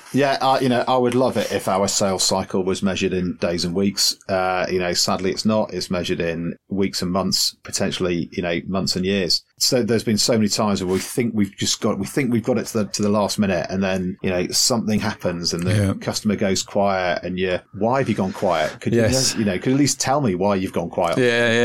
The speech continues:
Speaker 2: yeah.
Speaker 1: Uh,
Speaker 2: So I, I was thinking this morning, I don't know why, and I thought, "Should I put this on LinkedIn?"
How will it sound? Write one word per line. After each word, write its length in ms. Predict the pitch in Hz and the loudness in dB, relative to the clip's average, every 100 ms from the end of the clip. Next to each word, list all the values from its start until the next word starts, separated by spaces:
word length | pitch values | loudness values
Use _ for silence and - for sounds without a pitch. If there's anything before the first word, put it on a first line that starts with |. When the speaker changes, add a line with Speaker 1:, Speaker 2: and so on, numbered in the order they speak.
| 117 | 2
Speaker 2:
yeah. 60 | 101 | 0
Speaker 1:
Uh, 40 | |
Speaker 2:
So 240 | 95 135 139 | 0 0 2
I, 320 | 151 143 127 | 0 0 0
I 40 | |
was 160 | 139 135 | -2 -2
thinking 260 | 165 151 156 | -2 0 0
this 180 | 147 - | -2 0
morning, 200 | 151 110 | 0 2
I 40 | |
don't 180 | 104 117 | 2 0
know 100 | 117 | 2
why, 240 | 117 92 | 0 0
and 260 | 87 92 90 - - | 0 0 -2 -6 -8
I 80 | - | -6
thought, 220 | 117 - | -4 -4
"Should 100 | 147 | -4
I 40 | |
put 120 | 135 - | -4 -4
this 120 | 117 | 0
on 80 | 117 | 0
LinkedIn?" 220 | 113 | 0